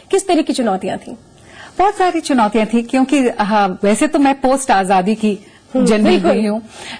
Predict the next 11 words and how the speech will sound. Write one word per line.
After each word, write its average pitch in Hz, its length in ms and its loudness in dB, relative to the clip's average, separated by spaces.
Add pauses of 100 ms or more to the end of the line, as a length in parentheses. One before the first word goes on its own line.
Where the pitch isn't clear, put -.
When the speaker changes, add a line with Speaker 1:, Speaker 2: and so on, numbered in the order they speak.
Speaker 2:
लेकिन 254 400 0
फिर 339 220 -2
भी 330 120 0
उस 285 280 0
जमाने 247 420 2
में 170 300 0
अगर 277 220 0
किस-, - 420 -6
किसी 247 220 0
ने 254 120 4
कहा 214 380 0